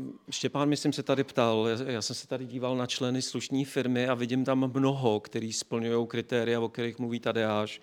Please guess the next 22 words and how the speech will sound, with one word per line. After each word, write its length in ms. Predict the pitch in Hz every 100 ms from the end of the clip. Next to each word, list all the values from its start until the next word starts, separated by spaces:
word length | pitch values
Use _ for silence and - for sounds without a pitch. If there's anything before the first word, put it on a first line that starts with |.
| - - - -
Ehm, 380 | 117 117 113 131
mám, 180 | 120 120 - 131 -
jenom 220 | 131 131
co 100 | 135
jsem 140 | 151
se 120 | 139 127
díval, 340 | 135 120 107
tak, 260 | 117 - -
ehm, 680 | 220 113 - - - - - -
Probio, 600 | 113 113 131 139 143 131
Výdej 300 | 107 113 131
na 100 | 135
chutí, 480 | 135 139 - 139 131
Obživa, 720 | 123 110 110 131 131 131 131 - - - -
Náš 300 | 110 113 -
People 300 | 131 123 135 -
com, 260 | 127 123
Jídlo 340 | 110 104 117 123
baví, 460 | 127 120 127 123
Fair 300 | 123 - 110
Bio 180 | 120 127
Pražírna, 720 | 127 123 117 123 120 120 117